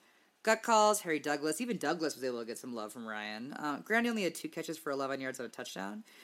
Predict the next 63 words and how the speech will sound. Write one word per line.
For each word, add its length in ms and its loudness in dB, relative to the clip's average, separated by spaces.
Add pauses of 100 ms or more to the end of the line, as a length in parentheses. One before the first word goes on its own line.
(680)
You 120 6
are 180 10
only 220 8
considering 600 4
him, 320 4
I 80 2
will 120 0
say, 200 -2
if 160 -2
you 100 2
are 60 6
in 60 2
a 60 0
deep 280 -2
league. 320 4 (280)
Like, 240 -6
deep, 220 -4
deep 240 -6
league, 440 4
and 120 -6
you 100 -2
are 60 0
praying 360 -6
to 120 -4
the 60 -4
gods 580 4
for 80 -14
some 160 -10
sort 160 -6
of 140 -8
end 180 -6
zone 340 -4
look. 220 -2 (840)
'Cause 140 -10
otherwise 200 -2
you're 100 -2
gonna 60 -8
cry 140 -4
yourself 180 -8
to 60 -12
sleep 200 -10
'cause 60 -20
he's 100 -10
gonna 120 -8
give 100 -10
you, 100 -10
like, 180 -10 (120)
one 200 -12
point. 300 -16 (460)
So 300 -6
you 160 -6
gotta 160 -2
be, 180 -4
you 140 -6
gotta 140 2
be 100 0
in 60 -4
a 60 -2
really 280 -4
bad 360 -4
wide 200 -2
receiver 260 -12
situation. 640 -16